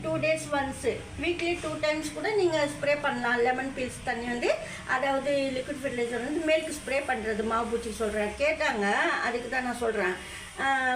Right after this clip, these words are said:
மாவு பூச்சியெல்லாம் போறதுக்கு ஏதாவது சொல்லணும்ட்டு. நீங்க வந்து வீக்லி டூ டைம்ஸ் ஸ்ப்ரே பண்ணீங்கன்னா கண்டிப்பா மாவு பூச்சி போயிடும். எதுவுமே ஒரே வாட்டி, ஆ, ஸ்ப்ரே பண்ணிட்டு போகணும் அப்படின்லாம் இல்ல. டூ டைம்ஸ் நீங்க வாரத்துல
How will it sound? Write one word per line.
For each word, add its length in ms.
மாவு 320
பூச்சியெல்லாம் 340
போறதுக்கு 320
ஏதாவது 360
சொல்லணும்ட்டு. 560
நீங்க 280
வந்து 260
வீக்லி 480
டூ 80
டைம்ஸ் 300
ஸ்ப்ரே 560
பண்ணீங்கன்னா 420
கண்டிப்பா 420
மாவு 260
பூச்சி 300
போயிடும். 440
எதுவுமே 440
ஒரே 360
வாட்டி, 300
ஆ, 280
ஸ்ப்ரே 380
பண்ணிட்டு 360
போகணும் 520
அப்படின்லாம் 400
இல்ல. 280
டூ 60
டைம்ஸ் 320
நீங்க 280
வாரத்துல 440